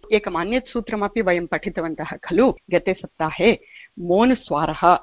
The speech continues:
इति सूत्रमस्ति। तेन सूत्रेण अपि अनुस्वारादेशः एव भवति, किन्तु तत्र भिन्नानि निमित्तानि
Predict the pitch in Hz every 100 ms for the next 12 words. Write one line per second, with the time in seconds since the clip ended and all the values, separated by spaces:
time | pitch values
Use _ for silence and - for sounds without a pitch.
0 | _ 185 165 - 165 - 160 - - -
1 | _ _ 202 254 277 277 254 247 247 233
2 | 214 - 359 403 _ - 220 - 214 202
3 | 196 185 - 175 190 165 180 294 - 175
4 | 202 - 151 240 - _ _ _ 254 262
5 | 277 214 226 - 180 - 254 196 208 -
6 | - 247 269 269 254 262 214 196 - 185
7 | 180 254